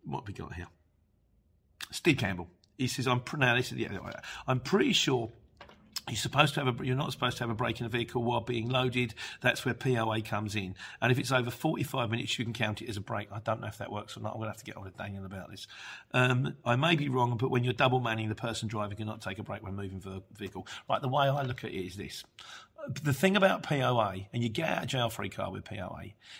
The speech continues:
is the fact that you can only put it on P O A if you know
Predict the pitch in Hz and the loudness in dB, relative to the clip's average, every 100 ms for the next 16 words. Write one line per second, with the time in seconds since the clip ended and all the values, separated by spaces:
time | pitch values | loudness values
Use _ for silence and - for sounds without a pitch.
0 | - - 127 131 123 131 123 120 110 123 | -10 0 0 2 2 2 2 0 0 0
1 | 107 131 - 139 160 175 165 135 135 117 | -2 -2 0 2 2 0 0 0 2 0
2 | 120 120 110 107 98 104 - 120 - 123 | -2 0 0 0 -2 -6 -4 -6 -4 -4
3 | 120 123 143 110 104 | 0 4 4 4 0